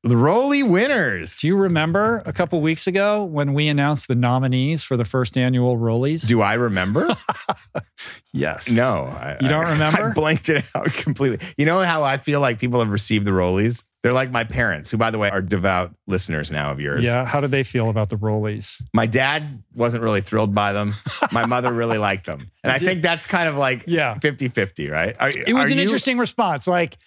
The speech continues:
Speaker 2: yeah, I, I mean, a lot of people were like, "Come on, man. Really? You're gonna waste my time with this? My time is limited."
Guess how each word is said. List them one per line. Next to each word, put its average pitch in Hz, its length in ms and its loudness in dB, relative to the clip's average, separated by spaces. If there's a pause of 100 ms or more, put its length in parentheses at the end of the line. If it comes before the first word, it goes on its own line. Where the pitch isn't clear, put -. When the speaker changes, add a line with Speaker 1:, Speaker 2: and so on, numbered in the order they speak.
(180)
Speaker 2:
yeah, 151 200 2
I, - 640 -4
I 175 40 2
mean, 175 300 2
a 175 40 0
lot 202 220 2
of 220 80 -4
people 185 260 0
were 165 160 2
like, 147 480 -2 (640)
"Come 208 180 0
on, 98 220 -4
man. 107 320 -2 (180)
Really? 226 380 4
You're 208 180 2
gonna 190 180 4
waste 208 200 -4
my 208 160 0
time 196 320 -2
with 202 120 -2
this? 208 260 -2
My 196 140 2
time 208 280 0
is 160 160 -2
limited." 190 380 0